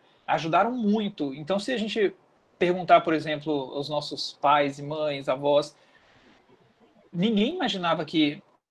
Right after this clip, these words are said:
é, o mundo conseguiria combater a indústria do cigarro, e a gente conseguiu. Então,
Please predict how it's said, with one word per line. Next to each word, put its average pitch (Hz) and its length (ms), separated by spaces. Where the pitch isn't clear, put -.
é, 143 480
o - 40
mundo 165 220
conseguiria 156 320
combater 156 440
a 151 40
indústria 147 260
do 147 60
cigarro, 139 460
e 170 140
a 147 200
gente 175 140
conseguiu. 202 580
Então, 160 480